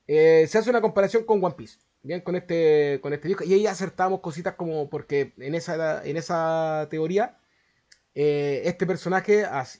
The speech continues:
hacía relación a Vegapunk, lo cual después fue acertado con, con, ¿cómo se llama este culiao? ¿Cómo se llama este culiao? El, eh,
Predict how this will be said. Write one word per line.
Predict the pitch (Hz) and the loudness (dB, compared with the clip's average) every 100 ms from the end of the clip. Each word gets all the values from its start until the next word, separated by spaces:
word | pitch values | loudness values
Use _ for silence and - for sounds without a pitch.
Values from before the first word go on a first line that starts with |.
| - | -18
hacía | 123 165 165 | -10 -4 -4
relación | 160 143 170 170 | -4 -6 -4 -2
a | |
Vegapunk, | 156 135 165 202 - 143 | 0 -2 -4 -6 -10 -12
lo | 139 | -6
cual | 147 151 | -4 -4
después | 147 160 - | -4 -8 -4
fue | 156 151 147 | 0 2 0
acertado | 139 143 - 143 147 151 151 151 | -4 -10 -6 -2 0 0 -2 -4
con, | 139 135 135 131 127 123 120 _ _ _ _ _ _ _ | -8 -8 -12 -12 -14 -14 -18 _ _ _ _ _ _ _
con, | - 139 135 | -10 -8 -6
¿cómo | 196 247 | -4 -6
se | 247 | -6
llama | 277 | -8
este | 294 - | -8 -10
culiao? | 240 294 381 415 _ _ _ _ _ _ _ _ _ _ | -10 -10 -12 -16 _ _ _ _ _ _ _ _ _ _
¿Cómo | 175 180 | -10 -8
se | |
llama | 214 220 | -6 -6
este | 220 208 | -8 -10
culiao? | 208 262 277 | -8 -10 -12
El, | 185 175 165 156 139 131 120 _ _ _ _ _ _ _ _ _ _ _ | -12 -12 -12 -14 -14 -16 -20 _ _ _ _ _ _ _ _ _ _ _
eh, | 131 123 123 117 | -20 -18 -16 -18